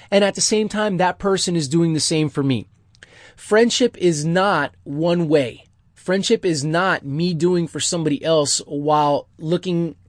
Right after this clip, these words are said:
to receive something from that person in return. Friendship is simply doing, doing for somebody else.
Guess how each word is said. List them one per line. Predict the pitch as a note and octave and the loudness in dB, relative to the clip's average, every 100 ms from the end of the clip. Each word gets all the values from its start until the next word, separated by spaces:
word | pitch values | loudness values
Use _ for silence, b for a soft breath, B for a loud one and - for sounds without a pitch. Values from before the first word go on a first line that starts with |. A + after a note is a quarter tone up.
| _ | _
to | - D3+ | -6 -2
receive | C#3+ - F#3+ F#3 F3 - | -2 -2 -2 -2 -2 -4
something | - D#3 C#3+ D3 | -2 -2 -2 -4
from | C3+ D#3 D3+ | -2 0 0
that | C#3+ - | 0 -2
person | - D3 - C3+ | -2 -2 0 -4
in | - C3+ | -2 -2
return. | B2+ - C3 F2+ _ _ _ _ - - - | -2 0 -2 -4 _ _ _ _ -20 -20 -20
Friendship | - F#3+ G#3 - A#3 | -4 2 2 2 0
is | F3+ | 0
simply | - F#3 F3+ D#3+ | 0 -2 -2 -6
doing, | A#2+ D#3 C#3+ F#2+ - b b b b b | 0 0 0 -2 -12 b b b b b
doing | A#2+ F3 G#3+ A3 G3+ | -2 2 2 2 -2
for | - F#3+ E3 C#3+ C3 B2+ _ - | 2 4 6 4 2 -4 _ -10
somebody | - E3+ D#3 C#3+ C3 B2+ | -4 -2 0 0 0 -2
else. | G#2+ - - | -2 -6 -8